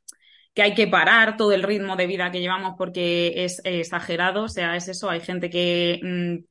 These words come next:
yo tengo a gente que a lo mejor para desayunar, desayuna, eh, una pieza de fruta y hasta las cinco o seis no come y luego no tiene hueco hasta las once. Es un poco aterrizarles ahí y sí que es verdad que la gente tiene muy buena,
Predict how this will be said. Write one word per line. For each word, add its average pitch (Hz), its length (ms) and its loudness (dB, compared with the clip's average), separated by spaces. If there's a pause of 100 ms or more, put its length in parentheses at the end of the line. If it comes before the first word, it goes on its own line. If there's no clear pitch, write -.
(140)
yo 180 140 -2
tengo 185 160 0
a 175 40 0
gente 202 320 0
que 196 120 2
a 185 80 2
lo 180 100 -2
mejor 196 300 2
para 190 160 2
desayunar, 180 680 -2
desayuna, 196 760 -2 (300)
eh, 196 220 -2
una 202 220 -2
pieza 196 220 -4
de 190 100 -4
fruta 226 400 0
y 202 100 0
hasta 175 320 -2
las 160 380 -2
cinco 226 560 0
o 247 80 -2
seis 254 480 -4
no 185 200 -4
come 285 420 0
y 262 100 2
luego 208 420 -2
no 214 180 0
tiene 214 200 -4
hueco 196 300 -4
hasta 185 200 -6
las 170 240 -6
once. 294 540 -4 (720)
Es 220 340 -2
un 240 140 6
poco 247 180 6
aterrizarles 220 880 0
ahí 262 400 -2
y 214 120 -4
sí 214 140 -10
que 233 80 -8
es 226 40 -6
verdad 226 200 -4
que 226 80 -4
la 220 60 -2
gente 220 260 -4
tiene 202 180 -6
muy 208 240 -4
buena, 196 800 0